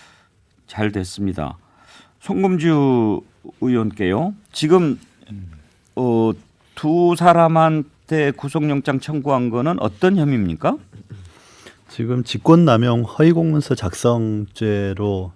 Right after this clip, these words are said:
Speaker 2: 구속영장을 청구했습니다.
Speaker 1: 예.
Speaker 2: 그러니까 그 취지는 그 서해 공무원이 자진월북한 것이냐 아니냐가 사실 쟁점이지 않습니까? 근데 이제 그 당시에 그 사건을 주-,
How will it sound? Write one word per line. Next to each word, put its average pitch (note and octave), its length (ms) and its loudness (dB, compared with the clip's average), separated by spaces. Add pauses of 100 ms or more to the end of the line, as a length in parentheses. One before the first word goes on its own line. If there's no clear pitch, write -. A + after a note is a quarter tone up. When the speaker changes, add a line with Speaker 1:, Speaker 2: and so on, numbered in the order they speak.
(140)
Speaker 2:
구속영장을 A#2 520 0
청구했습니다. G#2 680 -2
Speaker 1:
예. G2 260 2 (220)
Speaker 2:
그러니까 G#2 320 -6
그 G#2+ 140 -8
취지는 C#3 640 -2 (380)
그 - 140 -12
서해 F#3 320 2
공무원이 A#2+ 1200 -2 (520)
자진월북한 A#2+ 960 0
것이냐 F#2+ 720 -4 (640)
아니냐가 A#2 640 2
사실 G#2+ 360 -4
쟁점이지 A#2 440 2
않습니까? G#2+ 560 -2 (360)
근데 A#2 160 0
이제 G#2+ 220 0 (220)
그 D#3+ 160 4
당시에 B2 640 0 (540)
그 A#2+ 500 0
사건을 E3 460 2
주-, - 160 -8